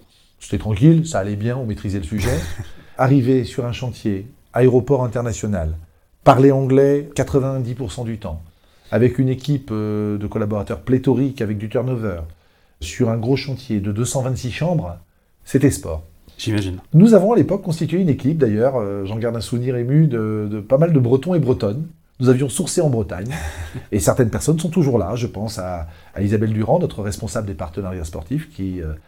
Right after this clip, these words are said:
Speaker 1: a commencé comme réceptionniste il y a plus de vingt ans à nos côtés, et qui a évolué par différentes fonctions, avec brio. Donc, et après deux années à Roissy, euh, nous avons ouvert l'hôtel B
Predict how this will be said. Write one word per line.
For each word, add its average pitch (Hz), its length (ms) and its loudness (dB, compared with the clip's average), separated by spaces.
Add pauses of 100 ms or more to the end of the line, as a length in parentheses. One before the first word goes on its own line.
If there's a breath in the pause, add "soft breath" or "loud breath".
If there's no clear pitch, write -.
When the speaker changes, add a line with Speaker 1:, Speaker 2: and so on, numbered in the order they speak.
(100)
Speaker 1:
a 101 100 -6
commencé 104 340 -2
comme 113 160 -4
réceptionniste 113 580 -6
il - 40 -6
y - 20 -6
a 80 40 -8
plus 117 120 -6
de 104 40 -8
vingt 107 200 -8
ans 117 100 -10
à - 20 -10
nos 101 100 -8
côtés, 87 340 -10 (420 soft breath)
et 104 80 -4
qui 107 100 -4
a 104 40 2
évolué 101 420 -2
par 87 220 -6
différentes 98 540 -6
fonctions, 123 440 -8 (680)
avec 90 220 -2
brio. 95 400 -4 (420 soft breath)
Donc, 110 200 0
et 117 180 2
après 110 220 -2
deux 117 180 0
années 123 160 0
à 113 60 0
Roissy, 110 480 -2 (340 loud breath)
euh, 101 100 -2
nous 117 320 0
avons 127 580 -2
ouvert 117 420 -2
l'hôtel 104 280 -2
B 101 100 -6